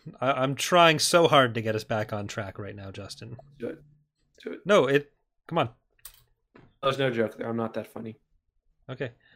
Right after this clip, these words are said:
Speaker 1: Uh, well, it's just you cut out a bit, so I literally couldn't hear what you said. Um,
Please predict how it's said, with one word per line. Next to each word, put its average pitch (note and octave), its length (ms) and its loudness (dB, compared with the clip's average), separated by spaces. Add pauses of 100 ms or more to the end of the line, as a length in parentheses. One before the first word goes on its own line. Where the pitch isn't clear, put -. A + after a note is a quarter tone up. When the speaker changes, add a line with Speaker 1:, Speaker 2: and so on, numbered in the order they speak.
(380)
Speaker 1:
Uh, B2 300 -6
well, B2+ 140 2
it's C3 180 2
just C#3 180 -2
you A#2+ 80 -4
cut A2 220 -2
out G2 140 -6
a F2+ 40 -10
bit, - 380 -16 (100)
so F2+ 320 -16 (400)
I G2+ 120 -12 (360)
literally G#2+ 440 -6
couldn't G#2 300 -6
hear G2+ 160 -10
what G#2 120 -12
you G#2 60 -12
said. G2 320 -8 (840)
Um, A2 580 -2